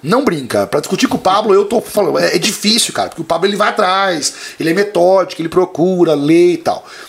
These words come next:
E aí a opinião dele tem que ser levada em consideração. Eu respeito a tua opinião por isso, porque eu sei que você tá embasado, você não é de orelhada. Você foi atrás, então não, não tô falando de você.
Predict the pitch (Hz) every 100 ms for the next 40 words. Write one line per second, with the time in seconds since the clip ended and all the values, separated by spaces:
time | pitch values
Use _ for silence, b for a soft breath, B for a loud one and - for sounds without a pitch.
0 | B - - 170 151 156 214 240 240 220
1 | 220 202 190 - 214 262 - 196 165 175
2 | - 156 135 - 87 95 143 151 160 180
3 | 180 190 190 170 185 - 294 190 - 131
4 | 170 180 - 190 175 170 139 123 170 185
5 | 214 214 196 170 151 - - - B B
6 | B B - - - 202 226 143 - 185
7 | 190 175 165 165 180 208 208 214 - 170
8 | -